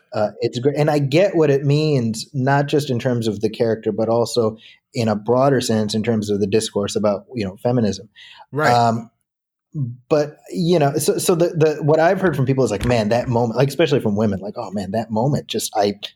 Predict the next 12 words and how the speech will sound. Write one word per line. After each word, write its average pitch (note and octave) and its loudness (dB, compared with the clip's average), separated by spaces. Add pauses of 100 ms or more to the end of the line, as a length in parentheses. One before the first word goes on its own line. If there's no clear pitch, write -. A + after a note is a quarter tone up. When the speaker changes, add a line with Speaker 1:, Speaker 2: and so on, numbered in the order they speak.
Speaker 1:
felt D#3+ 0
that." G2+ -6
And A#2 -2
I'm A#2 2
like, G#2+ -2
"That's B2 2 (160)
awesome. G#2+ 0 (120)
I'm A2+ 0
glad A2+ 0
you G#2+ -4
felt A2+ -4
that." B2+ 0